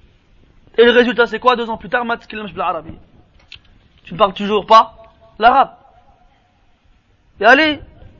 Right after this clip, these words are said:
voyagez, vous verrez par vous-même. Comme quoi, des gens, des fois, des gens, ils font des efforts, vont payer une certaine somme, et ils vont se rendre dans un pays qu'ils ne connaissent pas,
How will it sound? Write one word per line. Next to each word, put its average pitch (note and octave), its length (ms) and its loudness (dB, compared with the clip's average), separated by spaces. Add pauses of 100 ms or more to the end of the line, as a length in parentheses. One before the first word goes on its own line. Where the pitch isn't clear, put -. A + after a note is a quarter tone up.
(140)
voyagez, C4 420 4
vous A3+ 140 -6
verrez A3 240 -4
par A3 160 -10
vous-même. A3 300 -14 (1700)
Comme G3+ 140 -6
quoi, C#4 140 4
des B3+ 160 2
gens, C4 220 0
des C4 120 -4
fois, D4 200 2
des C#4 140 -2
gens, D4+ 140 -4
ils D4 60 -6
font B3+ 160 -12
des A3 240 -8
efforts, D#4 580 0 (1500)
vont G#3 180 -2
payer D#4 640 4 (500)
une F#3 60 -12
certaine B3 380 0
somme, D4+ 260 2 (1040)
et A#3 60 4
ils C#4 140 2
vont C#4 300 -4 (1300)
se - 180 -2
rendre D4 300 6
dans B3+ 60 4
un C4+ 80 4
pays D4 220 -2
qu'ils C4 160 -6
ne C4 60 -4
connaissent B3+ 360 -6
pas, E4+ 220 2